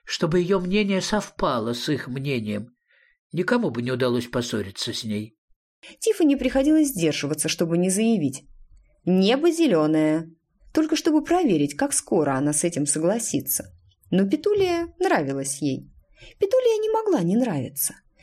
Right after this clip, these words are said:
Speaker 2: Само ее присутствие успокаивало. Да и вообще, трудно не взлюбить того, кто не мог заставить метлу повернуть.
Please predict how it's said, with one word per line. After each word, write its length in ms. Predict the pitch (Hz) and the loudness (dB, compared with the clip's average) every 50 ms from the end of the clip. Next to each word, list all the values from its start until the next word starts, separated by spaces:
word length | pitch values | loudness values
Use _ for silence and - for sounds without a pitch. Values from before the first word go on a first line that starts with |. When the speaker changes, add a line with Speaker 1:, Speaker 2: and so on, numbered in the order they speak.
| - - - | -20 -8 -4
Speaker 2:
Само 320 | - - 240 262 269 277 | 0 2 4 4 6 6
ее 180 | 269 262 254 254 | 4 4 2 2
присутствие 680 | 262 277 302 294 - - 226 - - - - 139 139 | 2 0 0 2 2 0 0 -2 -2 -4 -2 0 0
успокаивало. 880 | 139 143 143 - - 226 226 - - 160 151 143 135 139 135 127 113 - - - _ _ _ _ _ _ | 0 -2 -2 -4 -6 -6 -4 -4 -4 -2 -2 -4 -4 -4 -6 -6 -8 -10 -12 -18 _ _ _ _ _ _
Да 120 | - 180 214 | 0 2 2
и 80 | 220 | 4
вообще, 520 | 202 208 214 214 - - - - - - - - _ _ _ _ _ | 4 2 0 -2 -2 -2 -2 -2 -4 -6 -8 -14 _ _ _ _ _
трудно 360 | - 226 262 262 180 156 165 | 0 2 2 2 2 2 2
не 160 | 160 175 180 190 | 4 4 4 2
взлюбить 600 | 185 185 202 220 240 208 180 151 139 - - - | 2 0 0 0 0 0 0 -2 -4 -4 -2 0
того, 360 | 180 175 196 214 285 320 320 | 0 0 2 0 -2 -2 -4
кто 260 | - - - - 196 | -8 -6 -2 0 2
не 140 | 196 202 214 | 2 2 2
мог 240 | 220 220 202 170 151 | 2 0 0 0 0
заставить 520 | 165 175 180 190 - 185 165 156 151 151 | 0 0 0 0 0 2 2 2 0 0
метлу 500 | 165 170 175 175 208 226 262 277 269 - _ _ | -2 -2 -2 -2 -2 -2 -2 -2 -4 -8 _ _
повернуть. 640 | - 180 170 170 180 170 160 156 139 123 131 - - | -2 0 2 2 0 0 0 0 -2 -4 -6 -10 -16